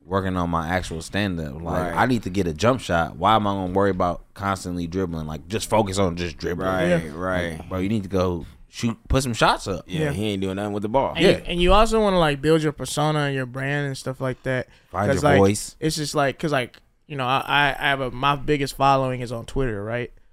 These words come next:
Speaker 3: So I'll meet, like, other, like, creators on Twitter and stuff like that,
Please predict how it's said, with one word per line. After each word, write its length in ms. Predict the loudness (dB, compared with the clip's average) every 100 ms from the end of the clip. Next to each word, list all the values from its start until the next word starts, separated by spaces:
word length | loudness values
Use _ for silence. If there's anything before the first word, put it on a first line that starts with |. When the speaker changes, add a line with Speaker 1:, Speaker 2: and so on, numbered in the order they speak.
| _
Speaker 3:
So 280 | -4 2 2
I'll 240 | 4 2 2
meet, 200 | 0 -4
like, 200 | -4 -4
other, 300 | -6 -4 -4
like, 240 | -4 -8 -12 -20 _
creators 840 | -10 -6 -4 -2 -4 -4 -6 -8
on 160 | -8 -8
Twitter 480 | -4 0 0 0 -4
and 100 | -6
stuff 300 | -6 -6 -4
like 260 | -4 0
that, 360 | 2 2 0 -2